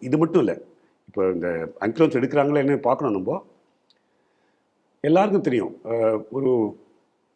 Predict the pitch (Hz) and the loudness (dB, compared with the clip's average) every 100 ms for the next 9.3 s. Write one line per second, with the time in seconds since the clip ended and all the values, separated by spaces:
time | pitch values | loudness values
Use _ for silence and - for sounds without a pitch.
0 | _ _ 104 131 143 - - - 120 107 | _ _ -4 0 0 0 -4 -2 0 0
1 | - - 101 104 151 156 98 - - 101 | -2 -8 -4 -2 -2 -4 -4 -10 -14 -8
2 | 87 87 85 85 107 113 110 104 - 104 | -6 -6 -10 -4 -2 -2 -2 -2 -2 -4
3 | 107 104 92 82 - 92 85 - 139 127 | -2 -4 -4 -6 -6 -6 -4 0 0 0
4 | 104 92 92 85 - 101 98 104 85 - | -2 -2 -4 -8 -4 -6 -4 -6 -6 -12
5 | - 107 - 107 95 87 156 - _ _ | -12 -10 -6 -4 -4 -4 -8 -12 _ _
6 | _ _ _ - 131 117 117 139 156 143 | _ _ _ -8 -4 -2 2 2 2 0
7 | 139 131 131 143 131 95 - 120 131 117 | 2 0 2 2 2 0 -4 -2 2 2
8 | 104 107 98 101 95 82 - _ _ 90 | 2 -2 -2 -2 -4 -6 -10 _ _ -10
9 | 82 80 | -8 -8